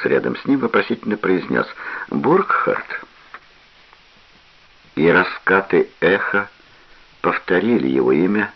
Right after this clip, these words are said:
мягко перекатываясь в бездне у его ног.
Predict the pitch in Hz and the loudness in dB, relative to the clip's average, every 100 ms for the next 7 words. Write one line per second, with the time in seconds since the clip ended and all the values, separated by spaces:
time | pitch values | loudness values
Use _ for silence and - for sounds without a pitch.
0 | - 55 71 104 - - - - 80 76 | -12 -6 -2 -2 -4 -8 -6 -4 -4 -2
1 | 92 98 87 87 85 82 - - - - | -2 -2 -2 0 0 -2 -12 -18 -20 -12
2 | - 73 76 - 69 - 67 62 57 57 | 0 0 0 -4 -8 -6 -6 -6 -4 -6
3 | 52 50 - | -4 -8 -10